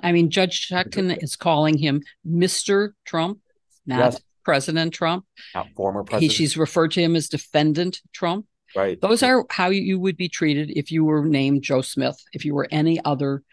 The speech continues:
Speaker 1: defendant.
Speaker 2: Yeah.
Speaker 1: And it is appropriate. I wanna ask you a question from your perspective, because, okay, when I started practicing law, four percent of all lawyers were women.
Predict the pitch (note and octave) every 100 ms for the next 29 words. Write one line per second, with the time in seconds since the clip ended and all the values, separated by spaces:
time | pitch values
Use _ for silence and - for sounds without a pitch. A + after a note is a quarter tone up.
0 | _ - D3 C3+ B2 C#3 C#3+ _ _ -
1 | F2+ D#3+ D#3 D#3 F3+ E3+ E3+ D#3 - _
2 | _ _ D#3+ - F3 D3 C#3+ C#3+ E3+ -
3 | _ _ _ - F#3 G#3 G#3+ - _ _
4 | _ _ _ E3+ E3+ D#3+ D3+ - G3+ G3
5 | F3+ D3 - C#3+ D3 C#3+ D3+ F#3 E3+ E3+
6 | - C#3 - C3+ D3 - C3+ C3 - _
7 | _ _ - D#3 D3 C#3+ D#3 G3 G3 F#3
8 | E3+ - D3 D3 - D3+ C#3+ C3+ B2 B2+
9 | _ _ _ _ _ _ _ _ F#3+ F#3+
10 | G3 - D#3 D#3 D3+ C#3+ C#3 C3+ C#3 C#3
11 | - C#3 B2 B2+ A#2 -